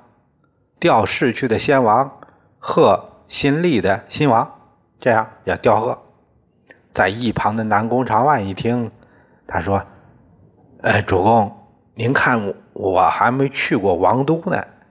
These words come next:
听说那儿可繁华了，我想去做使者，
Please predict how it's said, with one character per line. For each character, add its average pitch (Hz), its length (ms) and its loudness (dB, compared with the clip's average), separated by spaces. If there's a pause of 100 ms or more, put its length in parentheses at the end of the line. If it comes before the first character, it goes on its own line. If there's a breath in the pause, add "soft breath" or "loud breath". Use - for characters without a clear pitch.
(680 soft breath)
听 180 200 0
说 151 160 -4
那 160 180 -2
儿 127 200 -4 (260)
可 - 160 -4 (120)
繁 131 240 -2
华 101 240 -8
了， - 120 -14 (340)
我 123 160 0
想 87 280 -4
去 101 500 -2 (420 soft breath)
做 - 200 -2
使 113 340 0
者， 87 240 -6